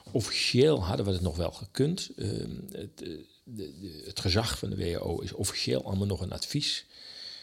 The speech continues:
Maar we hebben gezien, eh, dat dat advies wel heel strikt, eh, wordt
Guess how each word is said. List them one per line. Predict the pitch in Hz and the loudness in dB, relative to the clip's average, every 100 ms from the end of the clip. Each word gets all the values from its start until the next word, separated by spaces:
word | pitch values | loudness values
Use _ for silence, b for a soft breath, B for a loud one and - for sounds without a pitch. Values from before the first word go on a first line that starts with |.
| B - | B -6
Maar | 95 | 2
we | 90 | 4
hebben | 98 98 | 4 4
gezien, | 95 92 92 87 | 4 4 4 2
eh, | 85 82 90 - | 0 -4 -6 -4
dat | 104 95 | 0 0
dat | 85 95 | -2 -4
advies | 87 104 85 | -4 -2 0
wel | 78 | 0
heel | 104 | 2
strikt, | - - 80 - | 0 -2 -4 -4
eh, | - 85 | -4 -4
wordt | 80 80 - | -4 -6 -8